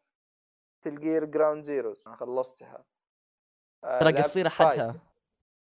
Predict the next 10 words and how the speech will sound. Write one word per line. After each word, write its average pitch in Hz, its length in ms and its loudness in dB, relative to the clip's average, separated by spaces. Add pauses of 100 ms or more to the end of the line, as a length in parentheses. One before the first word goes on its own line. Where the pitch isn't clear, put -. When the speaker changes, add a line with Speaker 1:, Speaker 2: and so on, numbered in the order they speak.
(140)
Speaker 1:
إيه، 151 260 -4
حت-، - 380 -8
تخيل، 156 380 0
حتى - 260 -12
وهي 147 160 -2
قصيرة 151 400 2
ما 135 140 0
خلصتها. 120 540 -6
لعبت 127 280 -4
فا-، 165 320 6